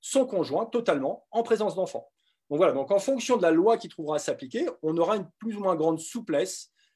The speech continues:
euh, dans la transmission, euh, de son patrimoine. Et attention, hein, je le répète, c'est important, quand on parle de loi successorale, ce n'est pas la loi fiscale, hein, c'est le volet juridique de la succession. Voilà, un petit schéma pour vous, pour, euh,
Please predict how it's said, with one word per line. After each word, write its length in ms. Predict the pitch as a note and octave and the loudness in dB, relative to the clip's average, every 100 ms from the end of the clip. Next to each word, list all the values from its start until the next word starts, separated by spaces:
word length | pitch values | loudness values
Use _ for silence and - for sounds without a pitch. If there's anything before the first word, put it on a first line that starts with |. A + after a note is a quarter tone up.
| _ C#3 | _ -2
euh, 140 | B2+ | -2
dans 160 | B2+ A3+ | 2 2
la 120 | G3 | 2
transmission, 800 | - F3+ - D#3+ - G#3 B3+ B3 C#3+ | -2 -8 -8 -8 -4 -2 -2 -4 -4
euh, 380 | B2+ B2+ A#2 A2+ | 0 0 0 -2
de 140 | D#3 | -6
son 160 | B3+ G3 | -6 -4
patrimoine. 460 | F3 - B2+ F#2 _ _ _ - | -4 -4 -12 -12 _ _ _ -8
Et 60 | A#2 | -6
attention, 460 | A#2+ E3+ - D#3+ | -4 -6 -4 -4
hein, 40 | A#2+ | -4
je 80 | |
le 80 | A#2+ | -4
répète, 280 | B2 B2+ G3 | -4 -2 -4
c'est 120 | C#3+ | -6
important, 520 | - - - G#3 D4 _ _ _ _ _ | -6 -6 -4 -4 -4 _ _ _ _ _
quand 160 | - D3+ | -8 -6
on 100 | E3 | -2
parle 200 | F3 C#3+ | 0 0
de 60 | A#2+ | 0
loi 240 | C3+ F#3+ | 2 2
successorale, 680 | F#3+ - D#3 - B2+ F3+ G#3+ | 0 -6 -6 -4 -2 -2 -4
ce 100 | - | -4
n'est 40 | |
pas 100 | E3+ | -2
la 100 | C3+ | -2
loi 200 | C#3 D#3+ | 0 0
fiscale, 460 | E3 E3+ C#3+ G2+ - | -2 -6 -6 -6 -12
hein, 100 | A#2+ | -14
c'est 120 | B2+ B2 | -8 -6
le 100 | A#2+ | -4
volet 380 | C3 F#3 F#3+ _ _ - | 0 0 -2 _ _ -14
juridique 520 | B2+ E3+ D3 C#3+ A#3 | -6 -2 0 -2 -2
de 60 | F#3 | -2
la 120 | - | -2
succession. 440 | - - D#3+ - _ _ _ _ _ | -4 -8 -8 -10 _ _ _ _ _
Voilà, 180 | G#2+ A2 | -12 -6
un 120 | G3 | -4
petit 160 | G#3+ G#3+ | -4 -4
schéma 380 | - G3+ G3 F#3+ | -2 2 2 2
pour 220 | F3 C#3 | -2 -6
vous, 320 | C#3 C#3+ B2 | -6 -4 -4
pour, 320 | A#2+ C#3 A#2+ | -6 -4 -2
euh, 160 | A2 | -4